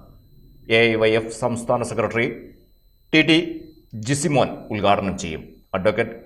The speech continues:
കെ കെ സമദ്, അഷ്റഫ് അലി കാളിയത്ത്, അഡ്വക്കേറ്റ് ഷഹീർ കീഴ്ശ്ശേരി തുടങ്ങിയവർ സംബന്ധിക്കുമെന്ന്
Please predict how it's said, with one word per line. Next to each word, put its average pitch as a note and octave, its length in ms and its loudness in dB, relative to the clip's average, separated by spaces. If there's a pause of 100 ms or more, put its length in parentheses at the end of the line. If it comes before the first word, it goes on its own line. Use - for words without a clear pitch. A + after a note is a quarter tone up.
(440)
കെ B2 60 4
കെ B2 160 4
സമദ്, A#2 460 0 (160)
അഷ്റഫ് B2 300 -4
അലി A#2+ 220 -2
കാളിയത്ത്, A#2 360 4 (220)
അഡ്വക്കേറ്റ് A#2+ 460 2
ഷഹീർ B2+ 380 0
കീഴ്ശ്ശേരി B2 500 2
തുടങ്ങിയവർ A#2+ 420 4
സംബന്ധിക്കുമെന്ന് A2+ 720 0